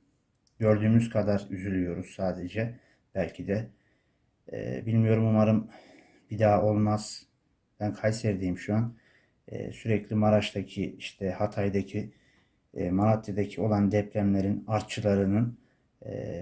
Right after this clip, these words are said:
etkisi hemen buraya geliyor. Kayseri'de de etkilenen binalar, evler vesaire oldu. Ancak tabii ki büyük bir yıkım olmadı. Ancak dün itibariyle bin küsür artçı olmuştu. Bugün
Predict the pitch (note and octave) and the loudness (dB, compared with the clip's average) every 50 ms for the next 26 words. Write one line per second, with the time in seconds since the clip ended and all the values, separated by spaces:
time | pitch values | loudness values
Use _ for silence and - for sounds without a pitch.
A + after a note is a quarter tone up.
0 | F2+ F#2 - - - A#2 A#2+ - - A2 - - - G#2 A2 A2 G#2+ G#2+ G#2+ G2+ | -10 -12 -14 -8 -6 -6 -6 -6 -8 -12 -12 -8 -6 -2 2 4 4 4 6 6
1 | G#2 G#2 G#2 G2+ G2 F#2 G#2 G#2 G2+ G#2+ A2+ G#2+ G2+ G2 G2+ A#2+ - - _ _ | 4 4 4 4 2 2 0 0 2 4 4 4 4 4 2 0 -6 -14 _ _
2 | _ _ _ _ _ _ _ - - - _ - _ - - - - A2+ A2+ - | _ _ _ _ _ _ _ -20 -20 -20 _ -20 _ -20 -18 -6 0 0 0 0
3 | - B2 A2+ A#2 A#2 A#2+ A#2 A#2 - - A2 A2 G#2+ G#2+ G#2 G2+ G2+ G2 G2+ G2+ | 2 2 4 6 6 6 6 4 4 2 2 2 4 4 4 4 4 4 4 4
4 | G2+ G2+ G2+ G2+ - - G#2 G#2 F#2+ G2 G2+ G2 G2+ G2+ G2 - - G2+ G2 F#2 | 4 4 4 2 2 0 -2 -2 0 2 2 4 4 2 0 0 -2 -2 0 0
5 | F#2+ - - G#2+ G#2+ G2+ F#2+ F2 G2 A#2 B2+ B2 - - _ _ _ _ _ - | -2 -2 -2 0 0 0 0 0 0 -2 -2 -2 -6 -14 _ _ _ _ _ -8
6 | A#2 A2 A2+ A2 A#2 A#2 A#2 - B2 A#2+ A2+ G#2+ A2 - - G2+ G#2+ A2 A2 G#2+ | -2 -2 0 2 2 0 0 2 2 2 2 2 0 -2 -6 -4 -2 -2 -2 -2
7 | - - G#2 G#2 A2 A2 - - A2 - - A#2+ A#2+ B2 A#2 G#2 F2+ E2+ - A#2+ | -4 -6 -2 -2 -2 -2 0 -2 -2 -2 0 2 4 6 6 4 2 0 -2 -2
8 | C3+ C3+ - - - - - - _ _ _ _ _ _ _ - A#2 A2+ G#2 G#2 | -2 -2 -2 -6 -14 -20 -20 -20 _ _ _ _ _ _ _ 0 2 2 2 4
9 | G#2 C3+ C3+ C3+ - - - - - - - - - A#2+ A#2+ A#2+ A#2+ A#2+ - C3 | 6 6 4 4 4 -8 -14 -14 -14 -14 -14 -8 2 6 8 8 8 8 4 2
10 | A#2+ A#2+ G#2+ G#2+ G#2+ A2 A#2+ C3 B2 A#2 A#2 A#2 B2 A#2+ A#2+ - - - - - | 4 6 6 8 6 6 4 4 4 4 4 6 6 6 6 4 -2 -4 0 2
11 | C3 B2 B2 - - - - _ _ _ _ - F#2+ G2+ F#2+ - - - C#3 B2+ | 2 2 2 0 -6 -14 -20 _ _ _ _ -10 -8 -8 -8 -8 -4 2 4 6
12 | A#2+ G#2+ G2 F2+ D#2+ - - - - - B2+ C3+ - - - - - _ _ _ | 6 6 4 2 -2 -4 -8 -8 0 2 2 2 2 -2 -14 -20 -20 _ _ _
13 | _ - A2 G2+ A2 A2 - - - - | _ -8 -2 0 0 0 0 -2 -8 -16